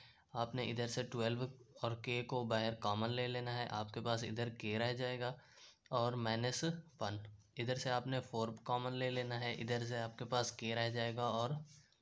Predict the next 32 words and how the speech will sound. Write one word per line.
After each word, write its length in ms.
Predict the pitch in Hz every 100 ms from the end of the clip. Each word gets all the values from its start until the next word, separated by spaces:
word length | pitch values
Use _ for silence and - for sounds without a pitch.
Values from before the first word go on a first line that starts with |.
| _ -
माइनस 420 | 110 110 127 -
वन, 220 | 110 107
फ़ोर 260 | 107 113 107
बाहर 240 | 107 110
आ 100 | 110
चुका 240 | 110 120 117
है। 180 | 113 - - - - -
अब 180 | 120 120
आपने 340 | 123 120 127 123
जो 100 | 120
है 280 | 117 123 - - _ _ _ -
एक 220 | 131 127
मरतबा 400 | 131 127 127 127 117
इसको 300 | 123 117 131
ज़ीरो 260 | 127 131 135
के 100 | 135
बराबर 320 | 131 127 131
करना 240 | 131 127 127
है 140 | 123
और 100 | 123
एक 160 | 117 117
मरतबा 360 | 110 - 117 107
इसको, 400 | 110 - - 104 - - _ _ _ _ _
ये 140 | 120 120
हुआ 320 | 120 120 120
है, 240 | 120 123 - - - - - - -
इसमें 300 | 131 - 135
जो 80 | 127
है 160 | 117 117 - - - - _ _ _ _ _ -
आ 160 | 127 120
रहा 260 | 117 113
है 200 | 107 117